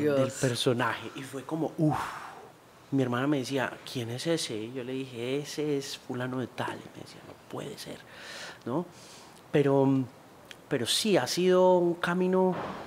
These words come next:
Speaker 1: difícil para eso y pa-, y, y para otro tipo de,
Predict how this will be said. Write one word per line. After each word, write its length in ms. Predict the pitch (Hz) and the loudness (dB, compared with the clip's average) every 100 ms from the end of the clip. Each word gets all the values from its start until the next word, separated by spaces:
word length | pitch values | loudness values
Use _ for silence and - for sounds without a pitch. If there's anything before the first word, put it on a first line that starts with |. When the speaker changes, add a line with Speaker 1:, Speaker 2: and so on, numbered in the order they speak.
| - - | -14 -6
Speaker 1:
difícil 520 | 143 - 240 190 123 | -4 2 2 4 2
para 320 | - 117 110 123 | 0 0 4 6
eso 300 | 156 160 247 | 6 6 4
y 120 | 220 | 2
pa-, 320 | - 135 - - - - - - | 0 -2 -4 -10 -18 -20 -14 -6
y, 220 | 127 - | -4 -4
y 40 | 127 | -4
para 500 | 131 117 113 107 104 - - - | -4 -2 -2 -4 -8 -14 -20 -4
otro 300 | 127 147 165 160 | -2 0 0 -2
tipo 320 | 180 - 208 | -2 4 4
de, 240 | 170 117 | 4 0